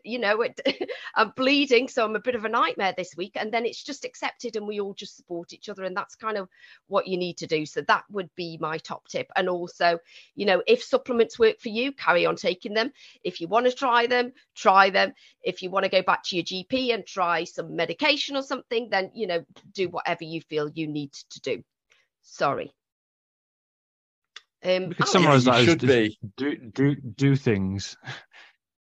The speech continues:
Speaker 2: Do lots
Speaker 3: Yeah.
Speaker 2: of things.
Speaker 3: Do all those
Speaker 1: Just
Speaker 3: things.
Speaker 1: do
Speaker 3: That
Speaker 1: anything. Do,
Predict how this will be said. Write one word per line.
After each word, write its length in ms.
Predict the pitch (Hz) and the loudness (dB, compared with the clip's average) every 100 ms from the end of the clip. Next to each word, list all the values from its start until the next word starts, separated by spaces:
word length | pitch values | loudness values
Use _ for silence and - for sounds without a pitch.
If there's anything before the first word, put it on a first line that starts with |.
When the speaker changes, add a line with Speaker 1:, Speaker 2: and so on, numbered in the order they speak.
| - | -4
Speaker 2:
Do 120 | 240 | 2
lots 260 | 180 151 - | 2 2 0
Speaker 3:
Yeah. 60 | |
Speaker 2:
of 80 | 92 | -2
things. 500 | 104 95 98 92 - | -2 -2 -4 -6 -4
Speaker 3:
Do 340 | 135 143 139 - _ - | 2 4 4 0 _ -2
all 240 | 123 117 | 2 2
those 220 | 113 113 | 4 2
Speaker 1:
Just 140 | 180 277 | 2 0
Speaker 3:
things. 160 | 110 - | 4 6
Speaker 1:
do 120 | 269 | 8
Speaker 3:
That 120 | 233 | 8
Speaker 1:
anything. 640 | 233 - 220 165 139 - - | 8 4 4 0 0 -8 -4
Do, 160 | 214 | -4